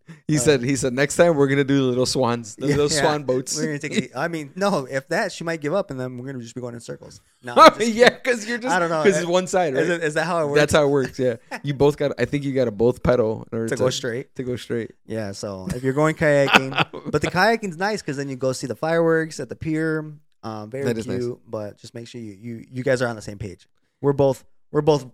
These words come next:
Speaker 2: pedaling here.
Speaker 1: Yeah, there's, um, they have this, um, like, a speedboat on Navy Pier. It's called
Speaker 2: I've
Speaker 1: the
Speaker 2: seen
Speaker 1: Sea
Speaker 2: it.
Speaker 1: Dog. You
Speaker 2: Yep,
Speaker 1: seen that one?
Speaker 2: I've seen it.
Speaker 1: So it's, like, a little bit fast. It's an architecture cruise
Speaker 2: Mm-hmm.
Speaker 1: still of, like,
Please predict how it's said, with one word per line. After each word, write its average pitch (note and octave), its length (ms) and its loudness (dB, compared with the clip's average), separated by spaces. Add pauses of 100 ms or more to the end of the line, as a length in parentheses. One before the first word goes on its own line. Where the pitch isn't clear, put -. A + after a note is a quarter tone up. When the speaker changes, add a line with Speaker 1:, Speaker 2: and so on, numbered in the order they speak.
(120)
Speaker 2:
pedaling A2+ 400 -4
here. G2 200 -14
Speaker 1:
Yeah, C3+ 180 -8
there's, C3+ 300 -2
um, B2 460 0 (100)
they C3 120 2
have C3 300 -2
this, C3 280 -4
um, F#2+ 460 -12 (340)
like, B2 180 -4
a A#2 60 -2
speedboat D3 680 -2 (140)
on G#2+ 480 -6
Navy A#2+ 240 -2
Pier. C3+ 240 -4
It's A#2 120 -6
called B2+ 180 0
Speaker 2:
I've - 20 -10
Speaker 1:
the A2+ 80 -4
Speaker 2:
seen - 80 -4
Speaker 1:
Sea C3+ 140 -2
Speaker 2:
it. C3 60 -4
Speaker 1:
Dog. D3+ 300 -2
You B2+ 80 -10
Speaker 2:
Yep, A2 60 -2
Speaker 1:
seen C#3+ 80 -2
that E3 120 -2
one? F#3+ 120 -6
Speaker 2:
I've A2+ 60 -14
seen A2 180 -12
it. G#2+ 180 -16
Speaker 1:
So - 160 -4
it's, A#2+ 100 -8
like, B2+ 120 -2
a B2+ 40 -2
little A2+ 200 -4
bit A2 160 -6
fast. A#2+ 380 -4
It's E3 120 -4
an - 80 0
architecture A#2+ 480 -4
cruise A2+ 220 -8
Speaker 2:
Mm-hmm. A#2 100 -6
Speaker 1:
still A#2 380 0
of, G2 200 -8
like, F2 300 -12